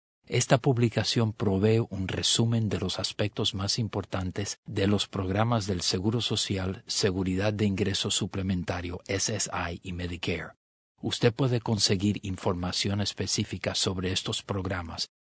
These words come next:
incluso nuestras publicaciones, en nuestro sitio de internet w w w punto seguro social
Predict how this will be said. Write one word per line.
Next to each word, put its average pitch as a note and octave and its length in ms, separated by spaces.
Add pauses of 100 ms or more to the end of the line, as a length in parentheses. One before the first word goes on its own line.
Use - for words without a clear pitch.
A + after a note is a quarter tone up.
(120)
incluso A2+ 580
nuestras G2 480
publicaciones, F#2+ 880 (140)
en G2+ 100
nuestro F#2 340
sitio A#2 380
de G2 80
internet F2+ 540 (260)
w F#2+ 400
w G2+ 400
w F#2+ 460
punto B2 420
seguro G#2 360
social F#2 520